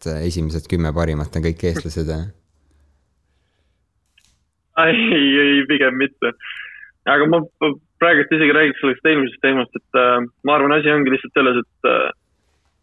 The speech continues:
Speaker 2: inimestel lihtsalt meeldib vaadata seda laskmist ja suusatamist ühel ajal. No lihtsalt see on nagu kombineerida see kokku nagu inimestel vaadata on, ma arvan, huvitavam,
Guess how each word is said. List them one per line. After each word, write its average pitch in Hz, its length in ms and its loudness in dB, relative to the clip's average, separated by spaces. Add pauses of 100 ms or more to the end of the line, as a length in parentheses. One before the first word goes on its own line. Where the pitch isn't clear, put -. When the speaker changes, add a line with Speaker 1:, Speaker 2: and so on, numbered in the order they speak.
Speaker 2:
inimestel 143 340 2
lihtsalt 143 220 -2
meeldib 127 260 2
vaadata 131 380 2
seda 123 180 2
laskmist 131 520 -2
ja 123 120 2 (540)
suusatamist 139 500 -2 (160)
ühel 135 240 4
ajal. 120 240 2 (160)
No 139 160 2
lihtsalt 156 240 0
see 147 120 2
on 135 40 2
nagu 131 220 0 (340)
kombineerida 147 560 4
see 135 160 0
kokku 170 360 0
nagu 120 180 0 (300)
inimestel 147 420 0
vaadata 165 440 2
on, 120 80 -2
ma 123 100 0
arvan, 131 200 2
huvitavam, 123 460 0